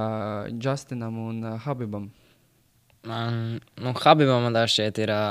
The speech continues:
Speaker 2: tas pats, kas visās cīņās, viņš cenšas, cenšas ieiet kājās, un
Speaker 1: Jā.
Speaker 2: tur jau ir Habibs
Speaker 1: Tur ir
Speaker 2: karals.
Speaker 1: Habibs. Es, ā,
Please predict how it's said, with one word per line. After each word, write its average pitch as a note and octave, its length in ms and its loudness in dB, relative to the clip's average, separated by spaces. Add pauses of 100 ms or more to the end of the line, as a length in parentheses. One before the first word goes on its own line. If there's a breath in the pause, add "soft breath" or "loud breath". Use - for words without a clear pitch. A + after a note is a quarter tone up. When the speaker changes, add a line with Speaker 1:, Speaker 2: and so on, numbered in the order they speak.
(560)
Speaker 2:
tas A#2+ 240 -2
pats, B2 180 2
kas - 220 -4
visās B2+ 400 2
cīņās, C3 400 0
viņš G#2+ 160 -6
cenšas, G#2+ 460 -2 (140)
cenšas - 460 -2
ieiet G#2+ 460 4
kājās, B2 640 6
un F#2+ 160 -8 (180)
Speaker 1:
Jā. A2+ 480 -2
Speaker 2:
tur C3 180 8
jau A2 140 8
ir G2+ 100 0
Habibs F#2+ 380 -4
Speaker 1:
Tur F2 160 -2
ir D#2+ 60 -2
Speaker 2:
karals. C#3+ 260 0
Speaker 1:
Habibs. A#2 360 -4 (520 loud breath)
Es, C#3+ 240 0 (200)
ā, C#3+ 200 2